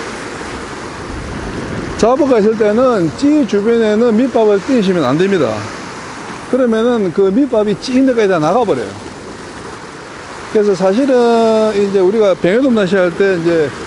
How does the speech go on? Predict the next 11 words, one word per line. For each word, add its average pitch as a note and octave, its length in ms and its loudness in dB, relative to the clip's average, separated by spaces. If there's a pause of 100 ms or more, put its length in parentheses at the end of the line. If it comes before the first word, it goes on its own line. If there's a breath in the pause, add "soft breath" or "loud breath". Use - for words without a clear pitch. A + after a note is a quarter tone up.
(520)
밑밥과 G#3 520 0
미끼가 G#3 360 0
이제 E3 220 0
동조가 G3+ 400 2
돼야 F3+ 200 2
된다 B2+ 500 0 (200)
이야기를 D#3 260 0
많이 C3+ 180 2
하는데, C#3+ 200 0
그거는 G#3+ 1080 2
잡어가 G3+ 920 2